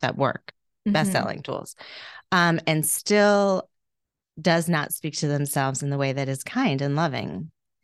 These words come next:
Speaker 1: Such a good point. So there's a, there's, I think, a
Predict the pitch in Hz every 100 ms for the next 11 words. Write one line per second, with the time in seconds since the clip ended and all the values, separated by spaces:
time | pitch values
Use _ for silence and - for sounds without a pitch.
0 | _ _ _ _ _ - 202 180 165 160
1 | - - - - - - - - - 269
2 | 254 247 220 202 214 196 190 180 185 220
3 | 160